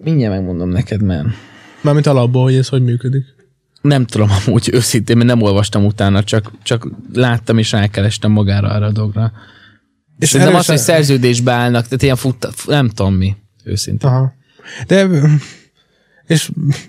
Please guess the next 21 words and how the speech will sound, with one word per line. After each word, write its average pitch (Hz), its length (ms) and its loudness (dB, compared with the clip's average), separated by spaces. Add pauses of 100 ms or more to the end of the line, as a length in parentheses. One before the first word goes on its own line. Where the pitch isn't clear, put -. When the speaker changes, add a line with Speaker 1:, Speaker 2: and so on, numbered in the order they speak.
Speaker 2:
igazából 180 760 4
valószínűleg 147 600 2
jó 135 220 4
utána 117 260 2
néztek, 117 400 0
és 120 240 -2
ennyi. 113 480 2
Speaker 1:
Én 139 280 2
hasz-, 127 300 0
igen. 98 280 0
Speaker 2:
Volt 143 260 4
előttük 131 400 -2
jó 131 160 2
sok 117 220 -4
példa. 143 480 2
Speaker 1:
Igen. 104 280 0 (380)
Például 147 240 2
itt 170 200 0
van 143 140 0
ez 127 140 2
a, 120 260 0